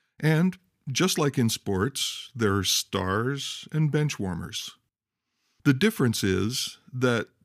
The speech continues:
there are different positions played on a sports team, each one important and has a different role to play. Just ask any quarterback worth his salt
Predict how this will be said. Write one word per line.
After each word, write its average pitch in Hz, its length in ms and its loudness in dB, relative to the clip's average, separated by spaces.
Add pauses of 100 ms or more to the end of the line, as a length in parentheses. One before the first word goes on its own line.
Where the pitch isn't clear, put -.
(100)
there 131 320 2
are 127 160 4
different 107 480 0
positions 113 640 0
played 92 500 -2
on 104 180 0
a 107 40 2
sports 139 460 -2
team, 71 400 -10 (720)
each 143 260 0
one 143 200 2
important - 800 -4 (280)
and 113 200 0
has 123 200 0
a 123 80 4
different 107 540 0
role 101 280 2
to 98 100 -12
play. 151 540 -4 (540)
Just 196 280 0
ask 165 320 2
any 147 180 2
quarterback 110 720 -2
worth 110 180 2
his 98 180 0
salt - 460 -2